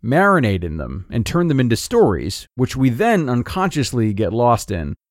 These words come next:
But here's the thing. You don't have to follow the thoughts. You can learn to step back and watch them without judgment. Make the whole process conscious.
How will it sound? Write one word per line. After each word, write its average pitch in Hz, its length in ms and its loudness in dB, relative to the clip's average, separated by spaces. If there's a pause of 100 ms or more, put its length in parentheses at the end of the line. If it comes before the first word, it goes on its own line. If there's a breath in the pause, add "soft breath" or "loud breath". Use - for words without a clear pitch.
(760)
But 147 120 0
here's 240 180 0
the 202 100 2
thing. 127 380 -2 (680)
You 190 120 -2
don't 262 180 0
have 214 240 -2
to 185 80 0
follow 143 460 2
the 110 100 2
thoughts. - 480 -6 (460)
You 160 100 -4
can 220 140 0
learn 196 280 2
to 180 80 4
step 165 300 0
back 143 280 0
and 123 180 2
watch - 340 -2
them 58 340 -8
without 120 360 2
judgment. 113 500 -2 (720)
Make - 180 -4
the 233 100 2
whole 214 220 6
process 170 560 0
conscious. - 640 -6